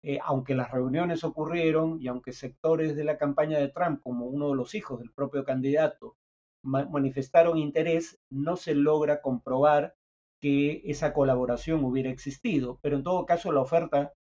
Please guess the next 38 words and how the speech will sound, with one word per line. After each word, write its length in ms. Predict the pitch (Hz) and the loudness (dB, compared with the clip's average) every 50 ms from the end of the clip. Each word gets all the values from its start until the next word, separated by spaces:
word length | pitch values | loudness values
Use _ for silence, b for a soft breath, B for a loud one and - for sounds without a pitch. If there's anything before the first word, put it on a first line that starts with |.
| _ _ - | _ _ -8
de 80 | 143 | -6
colaboración 800 | 139 - 143 139 131 135 131 127 131 131 - 160 151 151 160 143 | -2 0 0 2 2 2 2 0 -2 -2 -2 -2 -2 -2 -2 -2
vino 240 | 135 147 147 147 135 | -4 -2 -2 0 -2
del 140 | 131 123 113 | -2 -2 -4
gobierno 520 | 113 120 123 143 175 160 120 113 110 110 | -6 -4 -2 0 0 0 -2 -2 -8 -12
ruso, 300 | - - 117 110 - - _ _ _ - | -14 -16 -18 -20 -20 -20 _ _ _ -14
¿no? 160 | 156 196 220 _ _ _ _ _ _ _ _ _ _ _ _ _ _ _ _ - | -12 -12 -12 _ _ _ _ _ _ _ _ _ _ _ _ _ _ _ _ -8
En 120 | 226 220 | -6 -6
todo 220 | 220 349 359 349 - | -4 -2 -2 -2 4
caso, 340 | - 294 269 - 277 - 180 | 4 4 6 4 2 -2 0
por 180 | 196 175 160 | -2 -4 -4
si 120 | - 175 170 | -4 -6 -8
hiciera 340 | 160 - 233 240 233 220 | -6 -4 0 6 6 6
falta 680 | - - - 208 202 190 175 170 - - 170 175 170 - | 6 6 2 4 4 4 4 2 4 4 4 4 4 2
más 400 | - 151 147 156 160 165 165 - | -6 -4 0 2 2 2 2 0
evidencia 640 | 180 165 147 143 143 151 165 165 156 147 - 156 151 147 | -2 -2 0 0 0 0 0 -2 -2 -4 -2 -2 0 0
de 180 | 143 147 143 - | 0 0 -2 -4
que 100 | 156 156 | -6 -6
el 80 | 151 | -4
gobierno 500 | 135 135 131 131 139 143 147 151 147 139 135 | -2 0 0 2 2 2 2 0 0 0 -2
de 60 | 127 | -2
Putin 420 | 131 - 147 143 - 143 139 139 - | -4 -8 -10 -6 -4 -4 -4 -4 -2
no 240 | 143 139 143 147 156 | -2 0 0 0 0
es 180 | 165 165 160 | -2 -2 -4
precisamente 840 | _ - 135 123 123 - 147 135 - 143 135 135 139 139 139 139 139 143 | _ -10 -10 -8 -6 -6 -8 -6 -4 -2 -2 0 0 0 -2 -2 -2 -2
un 140 | 143 139 | -2 -2
gobierno, 840 | 123 131 127 127 139 143 143 139 131 139 139 143 143 139 139 139 - - | 0 -2 0 0 0 0 0 -2 -2 -2 0 0 0 0 -2 -2 -6 -10
eh, 420 | - 139 127 120 120 120 123 131 - _ _ - | -10 -10 -8 -8 -10 -14 -16 -18 -20 _ _ -8
de 80 | 135 143 | -8 -8
izquierda, 720 | - - _ - - 196 165 147 135 127 127 139 151 - _ _ _ _ _ _ _ _ _ _ - | -8 -10 _ -8 -2 2 2 2 2 2 0 0 0 -2 _ _ _ _ _ _ _ _ _ _ -14
vean 440 | 165 147 151 170 180 175 175 175 170 | -10 -6 -4 -2 -2 0 -2 0 0
la 60 | 170 | 0
entrevista 880 | 156 143 139 147 143 147 151 160 160 160 - - - - 151 151 151 147 | -2 -2 -2 0 0 0 2 2 0 0 -2 -4 0 4 6 6 6 4
de 120 | 135 131 127 | 2 0 -2
más 260 | 131 139 143 139 135 | 0 2 0 0 0
de 60 | 151 | -2
una 260 | 151 147 147 143 143 | -2 -2 0 2 2
hora, 560 | 143 147 143 143 139 139 139 139 139 143 - | 4 4 4 2 2 2 2 2 2 -2 -4